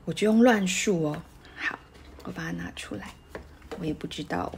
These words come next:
会抽到什么牌，我就抽，啊，等一下，我要找我最喜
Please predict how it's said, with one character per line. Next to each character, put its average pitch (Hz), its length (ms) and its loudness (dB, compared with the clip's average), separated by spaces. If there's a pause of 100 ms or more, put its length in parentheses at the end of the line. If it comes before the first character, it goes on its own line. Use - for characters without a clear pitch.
会 170 220 -4
抽 240 640 8
到 202 260 8
什 139 380 -2
么 202 260 4
牌， 143 960 -4 (1040)
我 - 60 -10
就 269 200 0
抽， - 240 0
啊， - 220 -4 (400)
等 165 100 -4
一 165 60 -4
下， 175 320 -4 (320)
我 175 120 -4
要 175 100 0
找 180 200 -4
我 156 120 -4
最 165 180 -4
喜 - 160 -6